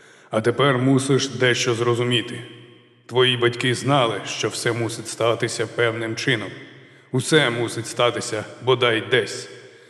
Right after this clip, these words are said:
Гадаєш, ми з ними цього не обговорювали? Я не даю життя. Я можу тільки подовжувати його беззмінно. Тільки люди можуть давати життя. І твої батьки хотіли бути людьми, а не безсмертними.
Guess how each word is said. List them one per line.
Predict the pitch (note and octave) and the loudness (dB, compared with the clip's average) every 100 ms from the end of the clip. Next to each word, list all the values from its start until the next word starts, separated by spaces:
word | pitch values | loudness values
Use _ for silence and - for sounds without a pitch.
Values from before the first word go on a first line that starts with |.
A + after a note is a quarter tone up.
| - _ | -20 _
Гадаєш, | A#2 B2+ C3 A#2+ | 0 4 4 2
ми | A#2+ B2 | 0 -2
з | B2 | -2
ними | A#2 A#2 | -4 -2
цього | A#2+ A#2 A#2+ | -2 0 0
не | |
обговорювали? | A#2 A2 A2+ A2+ D3 C#3 A2 F#2+ - - - - - - _ - | -2 -2 -2 2 2 2 0 -4 -12 -16 -20 -20 -20 -20 _ -2
Я | B2+ C3 | 2 2
не | B2 | 2
даю | B2 C#3+ | 2 2
життя. | A2+ A2 - A2 G2 - - - - | 2 -4 -4 -6 -6 -14 -20 -20 -8
Я | A#2+ B2 | 0 2
можу | A#2+ A#2+ A2+ | 2 0 0
тільки | A#2 A#2+ A2 A#2 A2 - - - - - - _ _ | -4 -4 -2 -2 -2 -4 -16 -20 -20 -20 -20 _ _
подовжувати | - A#2 B2+ B2+ G#2+ G2+ G2+ G#2 | 0 2 4 2 0 -6 -6 -8
його | F#2+ G2 - - - - | -8 -12 -16 -20 -20 -4
беззмінно. | A#2+ A#2+ - B2+ A#2+ G2+ - - - - - _ _ | 0 0 0 0 0 -2 -10 -16 -20 -20 -20 _ _
Тільки | - D#3+ - D3+ | 2 4 4 4
люди | D3+ B2 G#2+ | 4 4 0
можуть | A2 G2 G#2 | -2 -4 -2
давати | A2 G#2+ G2+ | 0 2 0
життя. | G2 G#2 - G2 - - - - _ - | -6 -8 -8 -8 -10 -18 -20 -20 _ -8
І | |
твої | A2+ A#2 A#2+ | 0 2 2
батьки | A#2 A2+ - C3 C3 - - - | 2 0 0 0 0 -2 -12 -4
хотіли | A#2+ A#2 B2 A#2 | -2 0 -2 -2
бути | A#2 A2+ | -2 -4
людьми, | A#2 A2 B2 B2+ G2+ | -4 -2 -2 0 -2
а | |
не | A2 | -4
безсмертними. | G#2 G#2+ - B2 B2 - G2 | -6 -6 -4 0 2 0 -10